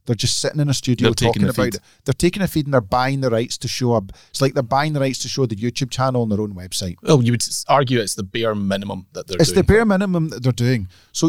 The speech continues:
Speaker 1: you can't, why would you support a broadcaster that's, by the way, rolling in money? Why
Speaker 2: Are they? I mean, they're making lots of cost cutting, so can we say that they're
Speaker 1: Well,
Speaker 2: absolutely
Speaker 1: put it this
Speaker 2: filthy
Speaker 1: way,
Speaker 2: rich?
Speaker 1: put it this way, they're paying Gary Lineker more than they are to buy the Masters rights.
Speaker 2: <laughs>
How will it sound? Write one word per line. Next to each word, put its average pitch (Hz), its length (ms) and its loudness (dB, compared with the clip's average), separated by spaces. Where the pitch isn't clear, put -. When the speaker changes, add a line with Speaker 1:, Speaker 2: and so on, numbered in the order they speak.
Speaker 1:
you 185 80 -2
can't, 233 320 2
why 190 160 4
would 208 180 -2
you 226 60 -4
support - 640 2
a 131 100 -2
broadcaster 143 720 0
that's, 127 280 -4
by 165 260 2
the 208 100 2
way, 190 280 0
rolling 170 680 8
in 170 140 0
money? 139 480 2
Why 170 180 6
Speaker 2:
Are 240 80 2
they? 240 320 -6
I 202 40 -6
mean, 202 140 2
they're 202 100 0
making 214 280 -4
lots 202 220 0
of 202 60 -16
cost 196 320 0
cutting, 196 340 2
so 170 420 4
can 185 100 4
we 185 60 6
say 175 260 0
that 185 140 -2
they're 165 100 2
Speaker 1:
Well, 139 80 0
Speaker 2:
absolutely 156 600 4
Speaker 1:
put - 80 4
it - 60 -6
this - 80 -4
Speaker 2:
filthy 143 360 2
Speaker 1:
way, 135 60 0
Speaker 2:
rich? - 240 -6
Speaker 1:
put 226 100 4
it 226 100 2
this 185 260 -4
way, 151 200 4
they're - 160 0
paying 208 280 4
Gary 175 240 2
Lineker 151 440 0
more 139 240 4
than 127 180 -4
they 117 140 0
are 120 180 0
to 107 220 -6
buy 113 200 -2
the 101 100 -4
Masters 104 380 -6
rights. 101 360 -6
Speaker 2:
<laughs> - 40 -14